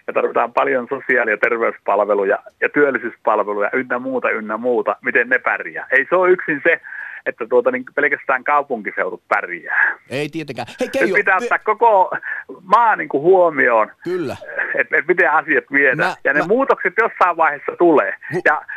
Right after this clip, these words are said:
Speaker 1: saat vaan nähdä, niin demarit tekee tuota, niin om-, oman esityksensä ja
Speaker 2: Totta kai, nehän on
Speaker 1: ja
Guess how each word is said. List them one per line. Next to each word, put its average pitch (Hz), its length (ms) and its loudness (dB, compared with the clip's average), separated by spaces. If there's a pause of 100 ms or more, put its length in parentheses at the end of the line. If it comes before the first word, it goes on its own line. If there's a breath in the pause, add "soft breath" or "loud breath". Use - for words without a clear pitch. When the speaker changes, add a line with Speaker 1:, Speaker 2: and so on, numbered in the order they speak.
(120)
Speaker 1:
saat 160 160 2
vaan 214 220 4
nähdä, 233 280 2
niin 185 240 -2
demarit 202 460 0
tekee 156 360 2
tuota, 160 360 2
niin 156 260 2 (680 loud breath)
om-, 202 320 0
oman 208 320 2
esityksensä 143 840 -2
ja 139 320 -2
Speaker 2:
Totta 208 240 -10
kai, 196 180 -4
nehän 202 160 -4
on - 60 6
Speaker 1:
ja 160 60 4